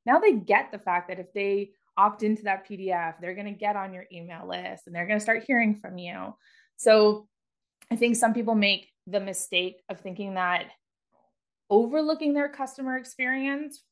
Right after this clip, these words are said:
as a business owner and not paying attention to it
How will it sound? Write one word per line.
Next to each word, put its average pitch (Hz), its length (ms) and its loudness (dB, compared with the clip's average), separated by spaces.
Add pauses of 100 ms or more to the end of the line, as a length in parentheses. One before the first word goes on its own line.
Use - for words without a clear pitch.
as 208 140 -4
a 190 60 -4
business 208 380 -2
owner 240 320 -4
and 208 240 -4
not 185 220 -2
paying 202 220 -10
attention 190 500 -10
to 269 220 -10
it 370 300 2